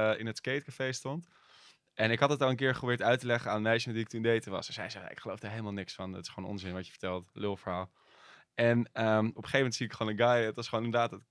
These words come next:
knikje, weet je. En hij komt zo naar me toe. Ik zo een beetje met hem praten. En, eh, lachen. Ik zeg, "Ja, dit is, eh, dit is mijn chick." En, eh, hij ook, "Ja, dit is mijn chickie." En zij zo, "Ja, hoe kennen jullie elkaar?"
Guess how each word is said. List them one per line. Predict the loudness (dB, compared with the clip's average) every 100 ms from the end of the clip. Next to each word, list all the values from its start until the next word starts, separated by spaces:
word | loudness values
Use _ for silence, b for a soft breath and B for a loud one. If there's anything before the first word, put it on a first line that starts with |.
| _ -6
knikje, | -6 -2 -2
weet | -2 -2
je. |
En | -6 -2
hij | -2
komt | -2 -4
zo | -2
naar | -2
me | -2
toe. | -2 -2 -2
Ik | -6
zo | -6
een | -6
beetje | -6
met | -10
hem | -6 -2
praten. | -2 -2 -4 -2 -2
En, | -2
eh, | -4 -8 b b b b
lachen. | 0 0 0 -4
Ik |
zeg, | -4 -6
"Ja, | -4 -2
dit | -4 -8
is, | -8
eh, | -8
dit | -6 -8
is |
mijn | -10
chick." | -6 -6 -4
En, | -4 -2 -4
eh, | -4 -6 -8 -12 b b
hij | -2 0
ook, | 0
"Ja, | -4
dit | -8
is | -6
mijn | -4 -4
chickie." | -6 -10 -6 -6 -6
En | -8
zij | -6 -4
zo, | -2
"Ja, | -2
hoe |
kennen | 0 -2 -2
jullie | 0
elkaar?" | -2 -2